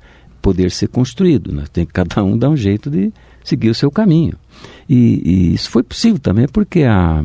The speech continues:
Itaipu indenizou os, as benfeitorias de cada um lá. No meu caso, eu acho que eu tive um prejuízo razoável, porque à época eu tinha lá em Itacorá cem clientes, entre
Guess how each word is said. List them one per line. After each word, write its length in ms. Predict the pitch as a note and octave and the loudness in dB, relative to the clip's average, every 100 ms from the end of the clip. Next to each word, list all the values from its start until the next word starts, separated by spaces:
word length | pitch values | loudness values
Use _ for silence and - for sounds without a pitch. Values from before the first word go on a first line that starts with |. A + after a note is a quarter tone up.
| - | -4
Itaipu 300 | - D3 - | -4 -4 0
indenizou 580 | A#3+ D#4+ D#4 F2+ A#2+ C3+ | 2 4 4 4 2 2
os, 160 | E2+ C2+ - | 0 -2 -6
as 120 | D2 | -4
benfeitorias 920 | F2 - E2 - D2 G#2 G2 C#2+ - - - - | -2 -2 -2 -2 0 2 2 -2 -8 -20 -20 -14
de 120 | - E2 | -8 -4
cada 300 | F2 D#2+ F2 | -2 0 2
um 140 | F#2+ | 2
lá. 280 | E2 D2+ - - - - | 2 0 -6 -12 -16 -2
No 60 | C#3+ | 0
meu 160 | E3 | 2
caso, 320 | - D#3 F3+ | 0 -2 0
eu 80 | D#4 | 0
acho 160 | D#4 - | 0 -2
que 80 | C4+ | -2
eu 40 | |
tive 260 | - G3 F3+ | 0 0 0
um 40 | |
prejuízo 480 | D3 C#3 G2 A#2+ D3 | 2 0 2 0 0
razoável, 600 | C3 A3 A#2+ A2+ A2 D2 | 0 0 2 2 2 -2
porque 240 | - - | -4 0
à 100 | A2 | 2
época 400 | G#2 E3+ - - | 2 0 -4 -4
eu 60 | F2+ | -4
tinha 260 | - F#2+ | 0 0
lá 100 | F2 | 0
em 40 | E2+ | 0
Itacorá 480 | - A2+ A#2 B2 D#3 | -2 -4 -2 -2 -2
cem 260 | - F#3+ | 0 0
clientes, 560 | - A3+ C#3 D3 - - | 2 2 4 2 0 -4
entre 360 | E2 - D2+ | -4 -2 -4